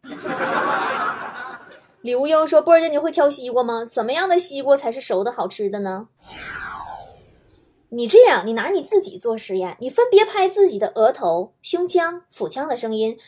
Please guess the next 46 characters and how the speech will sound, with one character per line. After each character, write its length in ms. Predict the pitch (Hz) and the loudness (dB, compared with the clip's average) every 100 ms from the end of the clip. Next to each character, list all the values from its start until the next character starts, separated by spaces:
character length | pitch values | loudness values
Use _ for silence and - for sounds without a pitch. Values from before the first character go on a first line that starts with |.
| _ | _
大 180 | 359 320 | 0 0
致 160 | 311 | 0
就 140 | 285 277 | -2 -2
可 140 | 262 | 0
以 120 | 254 | 0
对 140 | 196 262 | -2 -2
应 120 | 226 | -4
出 300 | 220 233 240 | -4 -8 -8
生 220 | - 403 | -2 -2
西 180 | 440 214 | 0 -4
瓜、 220 | 196 - | -4 -6
熟 220 | - 185 208 | -6 -4 -4
西 180 | 233 | -4
瓜、 220 | 180 143 - | -4 -6 -8
熟 200 | - 233 | -4 -2
过 100 | 285 | 0
头 220 | 311 170 | -2 -2
的 80 | 247 | -6
西 160 | 277 - | -6 -10
瓜。 160 | - - _ | -12 -14 _
<laughs> 80 | 294 - - 262 - - - - 523 - - - - - - - - - _ _ _ _ _ | -16 -10 -6 -4 -2 -2 -2 -2 -4 -4 -6 -8 -12 -14 -14 -18 -20 -20 _ _ _ _ _
粉 160 | 269 262 | 2 4
色 160 | 381 | 6
棒 160 | 392 359 | 6 4
棒 80 | 339 | -2
糖 240 | 277 285 | -4 -4
说 160 | 311 311 | -2 0
：“我 100 | 269 | 2
真 260 | 381 415 | 4 2
不 120 | 480 403 | 2 4
懂， 300 | 277 190 220 | 4 4 0
有 160 | 226 | 0
些 160 | 233 415 | 2 2
人 140 | 427 | 2
有 160 | 381 233 | 2 0
钱 260 | - 220 | -2 -4
又 140 | 262 349 | -4 -4
能 180 | 233 214 | -4 -8
怎 200 | - - | -10 -12
样？ 240 | 196 - _ - - | -14 -16 _ -20 -2
钱 180 | 349 392 | 2 4
能 140 | 466 | 4
买 140 | 320 | 0
到 120 | 240 330 | 2 2
什 180 | - 190 | 2 -4
么？ 240 | 247 285 | -6 -10